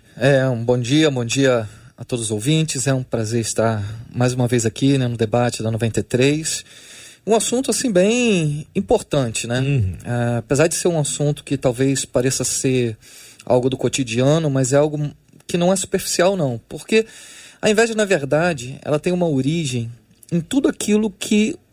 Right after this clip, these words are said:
Speaker 1: o diabo traz em si, como a sua própria natureza. Né, a rebelião que nós conhecemos ali, onde o diabo ele é expulso do céu, ele começa a partir desse sentimento de inveja,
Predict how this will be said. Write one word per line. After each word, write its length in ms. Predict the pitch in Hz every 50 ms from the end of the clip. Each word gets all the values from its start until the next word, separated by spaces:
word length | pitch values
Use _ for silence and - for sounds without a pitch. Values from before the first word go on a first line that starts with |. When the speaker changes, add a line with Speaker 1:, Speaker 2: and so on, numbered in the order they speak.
| _
Speaker 1:
o 100 | - 175
diabo 720 | 170 147 143 165 165 165 170 185 190 175 190 196 196 190 185 _ _ _
traz 380 | - 185 170 180 190 196 180 160
em 120 | 196 214
si, 300 | 196 - - - 196 208 208
como 220 | - - 160 151
a 40 | 143
sua 180 | - - 170
própria 400 | 165 - - 170 180 180 180 165
natureza. 640 | 160 156 151 - 143 135 123 117 110 104 101 - 73 _ _ - - - - - - - - _ _
Né, 160 | _ - 127
a 80 | 127 127
rebelião 600 | 131 170 202 247 269 254 233 196 180 202 226 247
que 160 | - - 170
nós 200 | 151 147 147 147
conhecemos 600 | - - 139 131 - - 151 143 143 143 135 123
ali, 340 | 127 123 127 139 156 160 151
onde 340 | 131 - 87 127 127 123 127
o 60 | 123
diabo 340 | 113 127 127 120 123 113 127
ele 140 | 120 117 120
é 20 |
expulso 540 | 117 110 - - - - 165 170 165 - -
do 100 | - 127
céu, 280 | - - - 147 160
ele 80 | 180 196
começa 440 | - - - 196 170 170 175 - -
a 20 |
partir 500 | - - 196 - - - - 170 175 196 - - - - - _
desse 220 | - 180 - -
sentimento 560 | 180 - 208 196 - 214 180 175 165 165 -
de 100 | 165 156
inveja, 480 | 196 233 208 175 165 170 160 123 117 117